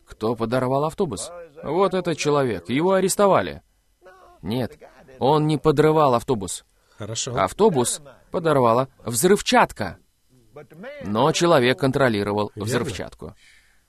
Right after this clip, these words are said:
Speaker 1: Давайте возьмём ружьё. Кто сделал дырку в машине?
Speaker 2: Это ружьё.
Speaker 1: Человек в этом. Нет, нет, нет. Инструмент, которым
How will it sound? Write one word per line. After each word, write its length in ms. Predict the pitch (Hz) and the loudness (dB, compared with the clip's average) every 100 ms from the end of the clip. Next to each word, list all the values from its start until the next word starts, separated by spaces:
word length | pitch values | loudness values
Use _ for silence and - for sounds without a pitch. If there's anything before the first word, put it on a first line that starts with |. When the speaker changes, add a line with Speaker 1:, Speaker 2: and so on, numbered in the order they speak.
| _ - | _ -8
Speaker 1:
Давайте 460 | 87 101 131 156 | -2 2 2 2
возьмём 580 | 160 147 143 147 147 135 _ - | 2 2 2 4 2 0 _ -6
ружьё. 600 | 151 185 175 123 90 64 _ _ _ _ _ _ _ _ _ _ _ _ 208 339 381 403 | -2 0 0 -2 -4 -10 _ _ _ _ _ _ _ _ _ _ _ _ -18 -16 -18 -12
Кто 320 | - 269 269 | -2 4 4
сделал 720 | 165 139 190 262 208 185 175 - - - - | 2 0 4 4 6 4 2 -2 -20 -16 -12
дырку 760 | 113 131 262 135 - 123 120 _ _ | -4 2 2 2 2 2 2 _ _
в 140 | 120 | -4
машине? 640 | 143 202 - 220 131 78 64 - - | 0 0 0 -2 -2 -6 -12 -14 -8
Speaker 2:
Это 280 | 120 151 151 | -4 -2 0
ружьё. 340 | 156 139 170 | 0 -2 -2
Speaker 1:
Человек 600 | 143 139 131 127 185 - | 2 4 4 2 0 0
в 100 | 123 | 0
этом. 340 | 131 123 127 117 _ _ 226 - 180 180 - _ _ | 2 2 0 -2 _ _ -20 -20 -20 -20 -20 _ _
Нет, 300 | 98 104 92 | -10 -6 -6
нет, 320 | 104 98 71 _ - | -6 -8 -10 _ -12
нет. 340 | 104 85 _ _ _ _ | -10 -10 _ _ _ _
Инструмент, 920 | 131 147 - 185 208 220 180 110 - - _ _ 135 120 - _ - | -4 -4 -2 2 2 4 2 0 -6 -20 _ _ -20 -20 -20 _ 0
которым 800 | 139 123 143 131 135 185 240 | 0 2 4 4 6 4 2